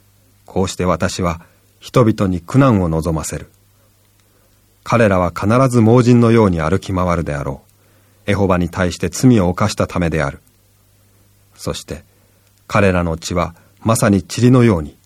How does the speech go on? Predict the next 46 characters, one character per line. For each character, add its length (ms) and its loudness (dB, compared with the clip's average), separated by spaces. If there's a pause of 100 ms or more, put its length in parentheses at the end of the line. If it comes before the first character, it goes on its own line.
(160)
そ 160 -2
の 100 4
腹 260 2
渡 240 2
は 120 2
糞 260 4
の 100 4
よ 160 -2
う 40 -6
に 80 -6
注 280 -4
ぎ 100 -4
出 120 -6
さ 120 -6
れ 120 -8
る。 100 -20 (1300)
そ 180 -4
の 140 0
銀 340 6
も 120 2
金 320 2
も 180 -4 (260)
エ 80 0
ホ 160 2
バ 120 4
の 120 2
憤 240 4
怒 120 2
の 100 2
日 160 -2
に 120 4
は 180 -4 (380)
彼 240 0
ら 120 2
を 80 -2
救 240 0
い 60 4
出 100 2
す 100 -6
こ 120 -6
と 100 -4
が 140 -2
で 120 -6
き 120 -8
な 120 -8
い。 60 -20